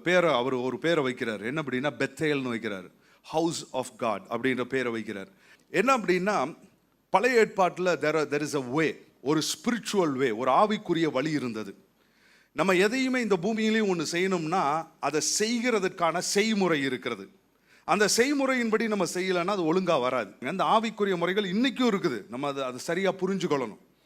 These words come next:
எந்த இடத்துல இயேசுவின் நாமத்தை பயன்படுத்தணும், என்ன பண்ணணும், அதை எப்படி பயன், இதெல்லாம் தெரிஞ்சாதான் நம்மளால ரிசல்ட்டை பார்க்க முடியும். ஆபிரகாம் பாத்தீங்கன்னா, அந்த நாட்கள்ல எல்லாம் என்ன அப்படின்னா, ஒரு வழி இருந்தது. என்ன வழி அப்படின்னா,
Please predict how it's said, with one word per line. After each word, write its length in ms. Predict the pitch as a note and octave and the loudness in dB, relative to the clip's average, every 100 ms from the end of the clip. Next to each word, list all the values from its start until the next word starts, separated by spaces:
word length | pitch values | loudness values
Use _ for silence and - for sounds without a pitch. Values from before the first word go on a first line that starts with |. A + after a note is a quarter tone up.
| _ _ _ | _ _ _
எந்த 300 | - D#3 E3+ | -4 0 2
இடத்துல 260 | D#3+ D#3+ D#3+ | 2 0 0
இயேசுவின் 460 | D3+ D#3 D#3 C#3+ C#3 | 0 -2 -4 -6 -2
நாமத்தை 420 | C#3+ D#3 D3 C#3 | -2 -2 -2 -2
பயன்படுத்தணும், 800 | B2 D3 D3 C3+ C3+ C#3 C#3 B2+ | 0 -2 -2 -4 -4 -6 -6 -4
என்ன 220 | B2+ D#3+ D3+ | -2 -2 -2
பண்ணணும், 440 | C#3 C#3 C#3 C#3+ | -4 -4 -4 -4
அதை 180 | C#3 A#2+ | -2 -2
எப்படி 320 | B2+ - F#3 | -4 0 0
பயன், 340 | E3+ C3+ D3 D3+ | 0 -2 -2 -4
இதெல்லாம் 300 | F#3+ B3 - | -2 -2 0
தெரிஞ்சாதான் 800 | G3 B3 G#3 F3+ C#3+ D#3 A#2+ - - - _ _ - | 0 2 2 2 2 0 -2 -6 -18 -20 _ _ 2
நம்மளால 560 | F#3 G#3 G#3 A3 F#3 | 4 6 6 6 2
ரிசல்ட்டை 280 | - B3 A3 | 6 6 6
பார்க்க 300 | F3 E3+ D3+ | 6 4 4
முடியும். 280 | D3 A2+ F#2+ _ _ _ _ | -4 -6 -8 _ _ _ _
ஆபிரகாம் 500 | - B3+ D4+ D4+ B3+ | 6 8 10 10 10
பாத்தீங்கன்னா, 640 | A3 G#3 G3+ B3 A3 F3 D3 | 8 6 2 0 0 -2 -4
அந்த 220 | D3+ G3 F#3+ | -2 0 2
நாட்கள்ல 380 | G#3+ G#3+ A3 | 2 2 2
எல்லாம் 240 | G3 F#3+ A3 | 2 2 0
என்ன 260 | F3 G3+ | 0 -2
அப்படின்னா, 600 | F#3+ D#3+ D#3+ F3+ D#3+ B2+ - - _ _ - | -2 0 0 0 0 -2 -8 -20 _ _ -2
ஒரு 300 | E3+ C4+ C#4 | 6 6 8
வழி 220 | G#3 A3+ | 8 6
இருந்தது. 400 | G#3 F#3 D#3 C3+ | 4 2 2 0
என்ன 200 | C#3+ G#3+ | 0 0
வழி 240 | F#3 E3+ D3+ | 0 0 0
அப்படின்னா, 560 | C#3 C#3+ D3 E3+ B2+ | 0 -2 0 0 -2